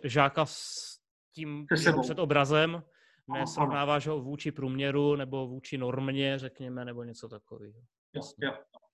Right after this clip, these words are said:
Speaker 1: A když bych se tě teďka zeptal zas, eh, nejenom tady v tomhletom aktuálním stavu, ale <laughs> jak se ti to stalo, že ses dostal tady do téhleté pozice?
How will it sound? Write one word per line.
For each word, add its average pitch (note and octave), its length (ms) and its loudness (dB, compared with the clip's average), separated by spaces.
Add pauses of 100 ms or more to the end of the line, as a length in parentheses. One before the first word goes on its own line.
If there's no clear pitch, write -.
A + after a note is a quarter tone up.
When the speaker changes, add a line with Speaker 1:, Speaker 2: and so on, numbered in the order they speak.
(680)
Speaker 1:
A C3 240 2
když C3+ 100 -6
bych F3+ 140 -10
se A3 120 -8
tě A3+ 120 -4
teďka G#3+ 280 -6
zeptal G3 600 -4
zas, E3 320 -8
eh, G#3 40 -4 (880)
nejenom D#3 380 -6
tady E3+ 260 -6
v D3+ 80 -16
tomhletom D#3+ 480 -6
aktuálním E3 540 -6
stavu, F3 520 -8 (580)
ale E3 500 0 (320)
<laughs> F3 400 -2 (500)
jak B2+ 120 -2
se G3+ 140 2
ti G#3+ 100 -2
to B3 120 2
stalo, E3 580 2 (120)
že D#3+ 140 -10
ses F#3 220 -10
dostal F#3 340 -8
tady G3 180 -6
do G3 80 -4
téhleté G3+ 480 -2
pozice? G#3+ 580 -6